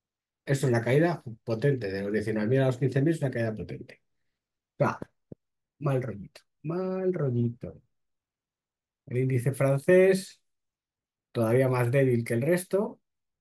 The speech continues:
así que para buscar cortos, estaremos cortos en el francés o en el Nasdaq. Objetivo aquí en los seis mil ochocientos, seis mil cuatrocientos, seis mil y cinco mil seiscientos. Caen de cuatrocientos en cuatrocientos.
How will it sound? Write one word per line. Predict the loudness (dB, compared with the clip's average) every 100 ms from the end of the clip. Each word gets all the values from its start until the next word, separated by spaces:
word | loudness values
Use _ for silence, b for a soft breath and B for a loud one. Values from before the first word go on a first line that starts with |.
| -8
así | -4 0
que | 0
para | 0 -4
buscar | -4 -4 -2
cortos, | -4 -2 -4
estaremos | -2 -2 -2 -2
cortos | -4 -4 -2 -2
en | -2
el | -2
francés | -2 0 0 -2 -4 _ _ _ _ _ _ _ _ _ _ _
o | -2
en | 0
el | 2
Nasdaq. | 0 -4 -10 -20 _ _ _ _ _ -20 -20 _ _ -8 -4
Objetivo | 0 2 4
aquí | 4 4 2
en | 2
los | 0 -2 -6 -6
seis | -2 -2
mil | 0 0
ochocientos, | 2 0 2 0 2 2 2 0 -8 _ _ _ _ _ _ _
seis | -4 -2 0
mil | 0 0
cuatrocientos, | 0 0 0 -2 -2 -2 -2 -2 -2 -6 _ _ _ _ _ _ _
seis | -2 2 4
mil | 4 4 4
y |
cinco | 0 -2 0
mil | -2
seiscientos. | -4 -4 -6 -8 -2
Caen | 2 2
de | 2
cuatrocientos | 0 -2 -4 -4 -2
en | -4 -4
cuatrocientos. | -8 -12 -14 -20